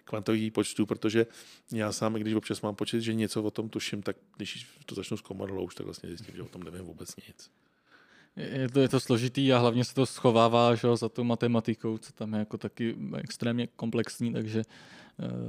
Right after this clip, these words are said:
Speaker 2: no, je to složitý téma.
Speaker 1: Tak, eh,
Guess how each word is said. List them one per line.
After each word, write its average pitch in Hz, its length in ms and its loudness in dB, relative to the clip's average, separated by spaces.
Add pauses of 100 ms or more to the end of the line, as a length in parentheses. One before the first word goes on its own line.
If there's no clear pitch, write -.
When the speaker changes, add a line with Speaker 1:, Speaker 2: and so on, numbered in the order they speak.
(960)
Speaker 2:
no, 101 260 -4
je 127 100 -16
to - 80 -20
složitý - 480 -14
téma. - 280 -10 (1500)
Speaker 1:
Tak, - 360 4
eh, - 80 0